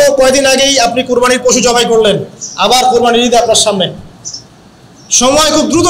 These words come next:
চলে যাচ্ছে, আমরা বুঝতে পারছি না। এর কারণ হচ্ছে, একটা কারণ আমি find out করেছি, এটা হচ্ছে আমরা এখন ফজরের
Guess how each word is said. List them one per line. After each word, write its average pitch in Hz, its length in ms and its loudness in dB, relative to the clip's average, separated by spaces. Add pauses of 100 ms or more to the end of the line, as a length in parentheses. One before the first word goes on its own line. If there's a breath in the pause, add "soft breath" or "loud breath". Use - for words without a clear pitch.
চলে 294 180 2
যাচ্ছে, 240 260 0 (580)
আমরা 220 180 -2
বুঝতে 247 240 0
পারছি 247 240 2
না। 220 60 0
এর 226 160 0
কারণ 277 220 2
হচ্ছে, 262 220 2 (1040)
একটা 254 320 0
কারণ 294 300 0
আমি 277 220 0
find 254 200 2
out 262 140 0
করেছি, 226 180 2
এটা 247 160 2
হচ্ছে 247 180 0 (1500)
আমরা 240 240 2 (100)
এখন 294 220 0 (1200)
ফজরের 285 420 2